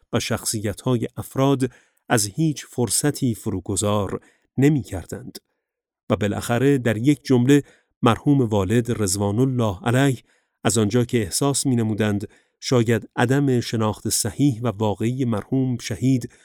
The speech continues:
مطهری رحمت الله علیه نسبت به برخی از جریانات و شخصیت‌ها موجب بروز حوادث و مشکلاتی در سیر و حرکت ایشان گردد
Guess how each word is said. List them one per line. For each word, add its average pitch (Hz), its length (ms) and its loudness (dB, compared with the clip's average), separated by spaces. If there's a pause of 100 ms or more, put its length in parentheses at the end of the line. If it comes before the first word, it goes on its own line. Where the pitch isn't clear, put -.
(220)
مطهری 110 600 -2
رحمت 110 400 -4
الله 120 380 0
علیه 117 380 0 (420)
نسبت 120 400 0
به 117 80 -2
برخی 139 480 0
از 110 160 0
جریانات 101 680 -2
و 120 140 2 (360)
شخصیت‌ها 113 840 -2
موجب 120 540 2 (360)
بروز 117 340 2
حوادث 107 760 -2
و 113 60 2
مشکلاتی 127 760 0 (380)
در 101 180 2
سیر 143 440 0
و 117 100 2
حرکت 104 440 -6
ایشان 110 440 -4
گردد 127 500 2